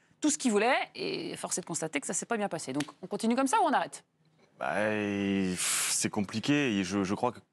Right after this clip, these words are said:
Speaker 2: malgré tout, malgré le résultat de dimanche soir, tu peux pas enlever les quatre ans qu'il a fait. Alors, t'as que un grand chelem, <coughs> ce que disait, euh, Bertrand, mais tu te rends compte que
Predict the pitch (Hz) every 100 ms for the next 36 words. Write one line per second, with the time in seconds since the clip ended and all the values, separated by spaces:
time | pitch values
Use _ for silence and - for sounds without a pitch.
0 | - 104 123 117 120 - 147 156 143 127
1 | 101 110 104 120 110 107 107 110 95 101
2 | 113 - 127 127 _ _ _ _ _ -
3 | 104 120 110 104 104 104 95 104 - 98
4 | - 104 - 90 85 - 90 101 92 104
5 | 95 98 - 120 120 - - 85 90 98
6 | 95 90 85 90 - - 120 - - -
7 | - _ _ 95 95 - - 107 117 113
8 | 107 95 92 90 73 -